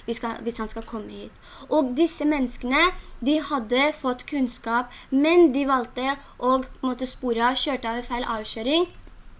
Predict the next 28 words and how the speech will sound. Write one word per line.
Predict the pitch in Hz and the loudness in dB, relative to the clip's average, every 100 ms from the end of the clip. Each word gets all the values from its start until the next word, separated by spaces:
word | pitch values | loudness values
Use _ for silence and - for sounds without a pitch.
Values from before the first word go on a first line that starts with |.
| - - - - | -20 -20 -18 -4
som | 277 | 2
har | 262 254 | 2 0
ført | 240 233 | -4 0
til | 247 | 2
at | 247 247 - - - | 2 0 -10 -20 -8
de | 247 | -6
ender | 247 220 214 | -4 -4 -4
med | 240 | -4
et | 247 226 226 | -6 -10 -2
veldig | 240 220 247 | -2 0 -2
dårlig | 226 208 | -2 -6
resultat | 214 214 208 196 | -8 -8 -8 -10
i | 202 | -10
det | 214 | -8
neste | 208 - 208 | -8 -10 -12
liv. | 208 - - - | -12 -14 -6 2
Og | 320 | 4
disse | 392 392 | 4 4
menneskene, | 370 320 302 320 | 4 4 0 0
de | |
hadde | - 381 247 277 - | -2 -4 -2 -4 -2
kunnskap | 269 - 214 214 | -4 -4 -10 -8
om | 220 | -8
islam, | 220 - - - - | -8 -14 -16 -18 -4
men | 277 294 | 2 4
de | 349 | 4
skjulte | - 302 233 233 226 | 2 -2 -2 -2 2
den, | 311 | 2